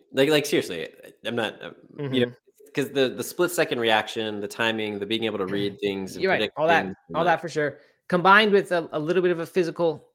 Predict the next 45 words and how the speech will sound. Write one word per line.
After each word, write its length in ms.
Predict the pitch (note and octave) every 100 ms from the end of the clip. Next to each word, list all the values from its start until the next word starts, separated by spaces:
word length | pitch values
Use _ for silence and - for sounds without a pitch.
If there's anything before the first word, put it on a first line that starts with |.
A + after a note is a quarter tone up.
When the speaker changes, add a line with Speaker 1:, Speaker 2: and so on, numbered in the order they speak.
| _
Speaker 2:
element, 320 | D#3+ D3+ C3 F2+
Speaker 1:
Yeah. 40 |
Speaker 2:
and 140 | C3+
it 140 | C#3+ -
sounds 140 | D#3+
like 80 | D3+
this 140 | D#3 D#3
is, 160 | C3+
Speaker 1:
Mm-hmm. 80 | G2 E2+
Speaker 2:
it 160 | C3+ -
is 160 | D3 A#2
one, 180 | A2+ A#2 -
m-, 80 | C3
that 180 | C3 C#3
maybe 160 | C#3+ C#3+
you 120 | D3
could 160 | C#3+ C3
be 100 | B2
really 200 | B2+ B2+
tired 300 | B2 B2+ A#2
out, 260 | A2+ - _ _ _ _ -
uh, 160 | A2+ G#2
and 120 | A#2+
not 160 | A2+ A#2
able 160 | A#2+
to 80 | B2
drive 280 | A#2+ A2 A2
as 80 | G#2
well 140 | G#2
anymore. 240 | G2+ F2+ G#2+
So, 100 | G#3+
yeah, 180 | C#3+ -
I'm, 180 | D3 C3+
I'm 260 | D#3 D3 C3 -
kind 180 | B2+ G#2
of 60 |
just 260 | G2+ - - _ C#4+
fooling 200 | - A2 F#2+
around 160 | F2+
here. 140 | - - _ _ _ _
This 160 | F3+ F3+
is 60 | F3+
a 40 |
Speaker 1:
Yeah. 40 |
Speaker 2:
sport. 280 | D#2 G2 -